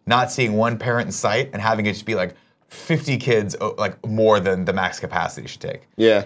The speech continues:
Speaker 1: That's what I'm worried about. I'm sure
Speaker 2: Yeah.
Speaker 1: it'll be totally fun, and it's gonna be a blast when I get there. I'll be, I'll be drunk half the time anyway. But when you go to Gamescom and you look at the hallway, and the hallway is elbows to elbows,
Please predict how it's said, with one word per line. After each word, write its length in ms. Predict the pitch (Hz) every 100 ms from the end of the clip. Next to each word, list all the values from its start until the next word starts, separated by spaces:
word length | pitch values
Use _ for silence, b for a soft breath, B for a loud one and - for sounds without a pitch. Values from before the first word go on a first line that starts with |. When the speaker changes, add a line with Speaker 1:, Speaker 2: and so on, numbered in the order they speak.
| -
Speaker 1:
That's 200 | 165 196
what 100 | 180
I'm 140 | 131
worried 240 | 120 101 -
about. 200 | - -
I'm 80 | 131
sure 80 | 113
Speaker 2:
Yeah. 40 |
Speaker 1:
it'll 120 | 180 147
be 80 | 127
totally 200 | 107 95
fun, 200 | - 90
and 80 | 87
it's 80 |
gonna 140 | - 90
be 40 |
a 40 | 85
blast 260 | - -
when 80 | 85
I 40 |
get 120 | - 131
there. 100 | -
I'll 60 |
be, 100 | - 82
I'll 60 | 95
be 100 | 92
drunk 200 | 90 90
half 140 | 82 80
the 60 |
time 160 | 85 82
anyway. 260 | 85 73 65 B B
But 320 | - 131 110 - b b b _ -
when 200 | 143 151
you 80 | 175
go 120 | 233
to 60 | 208
Gamescom 640 | 131 131 127 - 90 - - _ _ _
and 100 | 110
you 80 | 131
look 320 | 123 143 156 -
at 100 | 117
the 100 | 98
hallway, 720 | - - 139 135 92 82 - _ -
and 140 | 117
the 100 | 117
hallway 600 | 127 - 160 165 147 117
is 280 | 85 104 90 -
elbows 320 | 107 92 95
to 120 | -
elbows, 400 | 87 80 - -